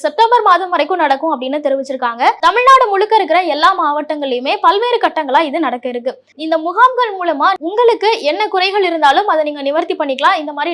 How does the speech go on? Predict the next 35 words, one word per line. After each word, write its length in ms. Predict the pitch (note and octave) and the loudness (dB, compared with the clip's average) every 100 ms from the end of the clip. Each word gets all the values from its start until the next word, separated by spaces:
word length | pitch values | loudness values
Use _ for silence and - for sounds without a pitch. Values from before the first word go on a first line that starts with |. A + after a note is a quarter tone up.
| C#4 | 0
டாக்குமெண்ட்ஸ் 420 | D#4+ E4+ F4 D4+ | 0 -2 -8 -6
ஏதாவது 220 | C#4 C#4 D4+ | -6 -8 -8
சரியில்லை, 300 | D4 C#4+ C#4+ C#4 | -10 -6 -6 -2
இல்ல 160 | D4+ D4 | -2 -2
ஏதாவது 280 | C#4+ E4 | -2 -4
ஸ்கீம்ஸ் 300 | - F#4 F#4 E4 | -4 -6 -4 -6
உங்களுக்கு 260 | D4 C#4 | -4 -2
அலாட் 280 | C4+ D4 C#4+ | 2 2 2
ஆகல 220 | C#4 C#4+ C4+ | -2 -2 -4
அப்படின்னா, 300 | B3+ B3 G4+ - C#4 | -6 -2 -2 0 2
அதை 160 | E4 C5 G#4+ | 4 2 0
நீங்க 200 | G#4 A4 A#4 D#4+ | -2 0 0 0
இந்த 100 | E4 D#4+ | -4 -2
முகாம்ல 340 | E4+ G#4 G4 D4+ | -2 2 2 2
போய் 140 | E4 F#4+ D4+ | 0 0 0
கேட்டு 300 | D4+ D4+ G#4+ - | 0 0 -2 -2
அதுக்கான 320 | D4 D#4 F4 E4 | -2 0 0 -2
விண்ணப்பங்களை 420 | D4+ D#4 D#4+ D4+ C#4 | -4 -2 -2 -2 -4
வந்து 160 | E4+ D4+ | -6 -6
சப்மிட் 240 | C#4+ D4 | -8 -6
பண்ணலாம் 320 | C#4 C4+ C#4+ | -2 -2 -2
அப்படின்னு 280 | C4 B3+ C#4+ | -4 -8 -8
சொல்லியிருக்காங்க. 420 | C4+ B3+ B3+ A#3 C#4+ - - _ F4 | -6 -4 -4 -2 -2 -2 -6 _ -4
இன்னொரு 220 | A4 C#5+ A4+ | 2 2 2
முக்கியமான 320 | G4 G4+ G#4 G4 | 0 -2 -2 -4
விஷயம் 240 | E4 D#4+ C#4+ | -6 -8 -4
என்ன 100 | D#4 D#4 | -4 -4
அப்படின்னா, 300 | C4 B3 F4 - _ - D#4 | -4 -4 -4 -6 _ -12 -6
இந்த 160 | G#4+ B4+ G#4+ | 0 2 2
முகாம்கள்ல 520 | F#4+ G4+ G4+ F#4 F4+ G#4 | 2 0 0 2 2 2
நீங்க 120 | D#4+ C#4+ | -2 -2
வைக்கிற 240 | C#4 F#4+ F#4+ | -2 -4 0
கோரிக்கைக்கு 520 | D#4+ E4+ D#4+ C#4+ B3+ F#4+ D4+ | 2 2 0 -2 -2 -6 0
நாற்பத்தஞ்சு 440 | D#4+ G#4 A4 G4+ G4+ | 0 0 -2 -2 -2
நாட்களுக்குள்ள 480 | E4 - F#4 D4 | -2 -2 -2 0